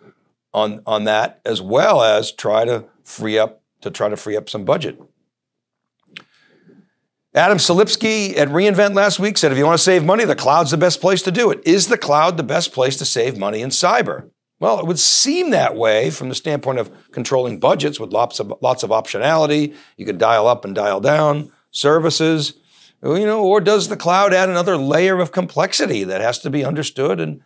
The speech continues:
managed by devs, for example? Now, consolidation should favor the likes of Palo Alto and CrowdStrike 'cause they're platform players and some of the larger players as well, like Cisco.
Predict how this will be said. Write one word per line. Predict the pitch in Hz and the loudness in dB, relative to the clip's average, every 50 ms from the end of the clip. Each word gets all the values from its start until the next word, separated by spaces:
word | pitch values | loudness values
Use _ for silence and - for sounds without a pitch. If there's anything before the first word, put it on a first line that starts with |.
| _ _ _ - | _ _ _ -6
managed | - 120 135 170 220 262 208 127 90 - - - - _ _ | -2 0 0 2 2 0 -2 -4 -4 -8 -10 -12 -12 _ _
by | - 160 131 113 | -4 -4 -4 -2
devs, | 98 147 131 147 113 113 143 135 - - - - _ _ | -2 0 0 2 2 0 -2 -4 -6 -6 -6 -8 _ _
for | - 101 95 | -14 -12 -10
example? | 95 90 - 101 95 92 - 78 76 73 _ _ - - _ _ _ _ _ _ _ _ _ _ _ _ _ _ _ - - - - - - - - - - - - - - - | -10 -8 -8 -8 -8 -10 -10 -12 -16 -16 _ _ -20 -20 _ _ _ _ _ _ _ _ _ _ _ _ _ _ _ -20 -20 -20 -20 -20 -20 -20 -20 -20 -20 -20 -20 -20 -10 -2
Now, | 139 156 151 | 0 0 0
consolidation | - 165 135 - 196 208 247 226 208 196 - 165 139 | 0 0 0 2 4 4 4 4 4 2 2 0 -2
should | - - 180 185 151 - | -2 0 0 0 0 -2
favor | - - 170 180 202 175 156 | -2 0 2 2 2 2 2
the | 131 | 0
likes | 123 123 120 127 - - | 0 0 -2 -2 -4 -6
of | 120 107 - | -10 -10 -6
Palo | - 117 113 117 101 107 - | -2 0 0 2 2 2 2
Alto | 127 131 - 139 135 135 131 127 131 - 123 | 2 0 0 -2 -2 0 0 -2 -2 -2 -2
and | 127 160 196 | -2 -2 -2
CrowdStrike | - - 127 101 98 101 - - 113 113 - - | -2 0 0 0 0 -2 -4 -4 -6 -6 -6 -6
'cause | 113 90 | -8 -8
they're | 92 101 82 | -6 -8 -8
platform | - - - 107 123 - - - 123 107 95 85 | -8 -4 -2 -2 -2 -2 -4 -4 -4 -4 -6 -6
players | - - 80 80 85 95 - - - - - | -6 -6 -6 -4 -4 -6 -6 -8 -10 -10 -10
and | 101 104 101 104 98 95 - - | -12 -10 -8 -8 -10 -10 -8 -6
some | - 120 110 | -6 -6 -4
of | 104 | -6
the | - | -8
larger | 87 92 107 120 131 113 107 98 | -6 -2 -2 -2 -2 -4 -8 -8
players | - 104 107 110 - 90 | -6 -6 -6 -6 -6 -8
as | 85 80 | -12 -10
well, | 82 90 113 131 123 | -6 -2 -2 0 0
like | 110 95 87 - - | -2 -4 -6 -6 -6
Cisco. | - 151 156 - - - 87 82 95 110 117 127 | -4 -4 -2 -4 -4 -4 -6 -6 -6 -8 -10 -14